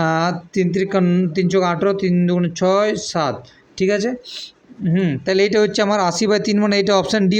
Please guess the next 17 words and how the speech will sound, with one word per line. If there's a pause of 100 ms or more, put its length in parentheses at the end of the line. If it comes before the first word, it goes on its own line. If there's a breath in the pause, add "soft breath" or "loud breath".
হচ্ছে
আমার (360 loud breath)
সঠিক
অ্যান্সার।
ছাব্বিশ
পূর্ণ (100)
দুয়ের
তিন (160)
কিলোমিটার
per
hour। (360 loud breath)
চলো
নেক্সট
কোয়েশ্চেন
চলে
যাই। (1400 loud breath)
আচ্ছা,